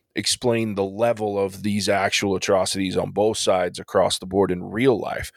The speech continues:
But when I watch something like that, and this isn't the only show or only movie that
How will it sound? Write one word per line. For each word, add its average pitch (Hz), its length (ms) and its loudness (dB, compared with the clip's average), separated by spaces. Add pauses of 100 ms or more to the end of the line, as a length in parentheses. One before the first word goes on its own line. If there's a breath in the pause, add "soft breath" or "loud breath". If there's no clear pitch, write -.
But 135 200 -2
when 123 120 -2
I 143 140 0
watch 131 480 -2
something 107 340 -2
like 101 180 2
that, 107 180 2
and 123 120 -6
this 180 160 0
isn't 123 180 0
the 113 100 0
only 110 200 0
show 110 260 2
or 104 180 2
only 104 220 -6 (260)
movie 110 340 0
that 92 160 -4